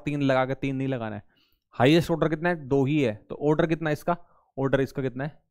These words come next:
ऑप्शन सी टू है। अगर डिग्री पूछे तो हाईएस्ट ऑर्डर की ही पावर देखते हैं, तो इसकी पावर कितनी है, वन है,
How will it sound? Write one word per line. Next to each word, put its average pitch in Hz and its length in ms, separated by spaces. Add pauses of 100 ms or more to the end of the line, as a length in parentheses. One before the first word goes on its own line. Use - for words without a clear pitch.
ऑप्शन 127 320
सी 113 220 (300)
टू 139 140
है। 107 160 (380)
अगर 139 200
डिग्री 170 340
पूछे 202 340 (280)
तो 151 120
हाईएस्ट 196 460
ऑर्डर 185 320
की 214 140
ही 190 160
पावर 156 320
देखते 127 300
हैं, 127 120 (220)
तो - 60
इसकी 175 260
पावर 180 300
कितनी 175 280
है, 110 100
वन 139 280
है, 156 160